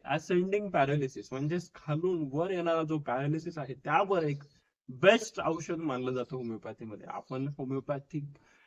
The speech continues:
अॅकोनाइट थर्टी हे सुद्धा आपण डायल्युशन किंवा मदर टिंचर फॉर्म मध्ये आपण घेऊ शकतो. त्यानंतर कॉस्टिकम, कॉस्टिकम हे आपलं जर काही ब्लॅडर व्यवस्थित होत नसेल, लघवीला अडचण येत असेल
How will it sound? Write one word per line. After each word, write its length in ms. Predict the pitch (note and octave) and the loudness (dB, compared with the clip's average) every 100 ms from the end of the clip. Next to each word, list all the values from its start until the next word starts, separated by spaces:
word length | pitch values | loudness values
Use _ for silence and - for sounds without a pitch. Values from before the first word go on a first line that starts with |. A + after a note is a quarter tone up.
| _ - | _ -8
अॅकोनाइट 640 | B2 C3+ D3 D3 D3+ D3 - - | -6 0 2 4 2 -2 -10 -4
थर्टी 440 | C#3+ C#3+ C#3+ - - | 0 0 -2 -6 -2
हे 140 | D3 | -2
सुद्धा 300 | D#3+ F3+ F3 | 0 -2 -2
आपण 360 | F#3 E3 B2 B2 | -2 -2 -6 -4
डायल्युशन 540 | B2+ C3+ D3 D3 D3 C#3+ | -2 2 2 0 0 -2
किंवा 180 | C#3 B2+ | 0 -2
मदर 500 | B2 A2 A#2+ C#3+ C#3+ C#3+ - - _ _ _ _ - | -2 -4 -2 0 0 -2 -10 -20 _ _ _ _ -4
टिंचर 300 | C3+ D3 D#3+ | -2 0 -2
फॉर्म 340 | D3+ C#3+ C#3+ | -2 0 0
मध्ये 220 | C#3 B2+ C#3 | 0 -4 -6
आपण 360 | C3+ A#2 C#3 D#3 | -8 -8 -8 -6
घेऊ 240 | D#3+ C#3+ | -4 -2
शकतो. 240 | B2 A#2+ - _ _ - | -4 -10 -12 _ _ -4
त्यानंतर 440 | B2 G3 A3 B3+ A#3+ - | -2 -2 0 0 -2 0
कॉस्टिकम, 680 | F#3 F#3+ - A3+ G3 C#3 A2 - | 4 4 2 -4 -2 -4 -4 -2
कॉस्टिकम 640 | D3 D#3+ - G3 G3 G3 | 0 0 -4 -4 0 0
हे 520 | F3 G3 D3+ C#3+ - _ _ | -2 -2 -2 -6 -14 _ _
आपलं 320 | C#3 D3 F3 | -6 -2 -2
जर 240 | F3 F3+ F3 | 0 -2 -2
काही 160 | F3+ | -2
ब्लॅडर 480 | E3+ C#3 C#3+ D#3 E3+ | -2 2 2 4 2
व्यवस्थित 540 | E3+ C3+ D3 F3 F3 F#3 | -2 0 0 0 -2 -6
होत 140 | D#3 C#3+ | -4 -2
नसेल, 240 | C3 B2 | -6 -6
लघवीला 520 | A#2 C3 D3 D3+ E3 C#3+ | -4 -2 -2 -2 0 2
अडचण 340 | C#3+ C#3+ D#3+ | 0 -2 -2
येत 160 | C#3+ B2+ | -2 -6
असेल 220 | A#2+ | -8